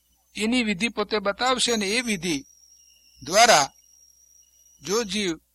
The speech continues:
અંતર્મુખ થઈને પોતાના સ્વરૂપનો અનુભવ કરે તો પોતાના અસ્તિત્વનો તેને નિશ્ચયાત્મક ખ્યાલ આવે. તો અહીં દસ ગાથા દ્વારા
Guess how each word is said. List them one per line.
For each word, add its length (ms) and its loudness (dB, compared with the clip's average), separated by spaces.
અંતર્મુખ 540 -4
થઈને 300 -2
પોતાના 440 -6
સ્વરૂપનો 340 -10
અનુભવ 360 -6
કરે 320 2
તો 200 -10
પોતાના 580 -8
અસ્તિત્વનો 640 -10
તેને 320 -8
નિશ્ચયાત્મક 640 -4
ખ્યાલ 320 -8
આવે. 260 2
તો 120 -2
અહીં 500 4
દસ 240 -4
ગાથા 380 -2
દ્વારા 440 -8